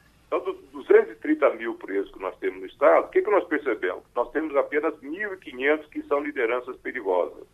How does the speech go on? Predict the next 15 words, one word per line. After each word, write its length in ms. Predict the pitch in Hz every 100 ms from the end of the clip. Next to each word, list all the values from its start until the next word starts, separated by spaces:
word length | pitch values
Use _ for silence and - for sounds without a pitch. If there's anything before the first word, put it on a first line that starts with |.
| _ _ _ _
O 100 | 143
resto 480 | 127 131 151 151 151
são 160 | 143 143
aquela 280 | 147 143 151
manada 580 | 156 135 123 135 123
de 100 | 101 -
criminosos 680 | 120 123 117 120 135 135 - _
que 100 | 135
são 260 | 123 127
até, 420 | 131 120 123 127 - _ _ -
ah, 220 | 110 110
relativamente 540 | 143 156 143 135 135
fáceis 320 | _ 131 135 -
de 80 |
administrar. 640 | 92 - 92 85 - 73